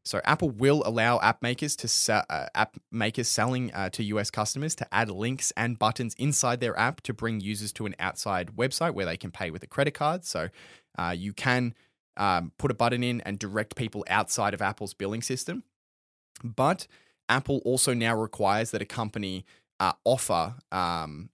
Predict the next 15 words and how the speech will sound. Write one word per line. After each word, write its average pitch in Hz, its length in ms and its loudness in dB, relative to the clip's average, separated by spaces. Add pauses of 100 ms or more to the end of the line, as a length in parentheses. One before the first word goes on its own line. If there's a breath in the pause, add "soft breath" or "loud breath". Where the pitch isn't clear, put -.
(120)
uh, 87 200 -2
Apple's 107 320 0
billing 82 280 -6
system. - 340 -8
So 87 120 -4
it 87 100 -4
can't 117 220 0
be 117 80 -2
like 82 260 -2
a, 80 180 -4
an 98 80 -6
altern-, 90 440 -4
it - 240 -10
can't 95 200 -6
be, 85 280 -6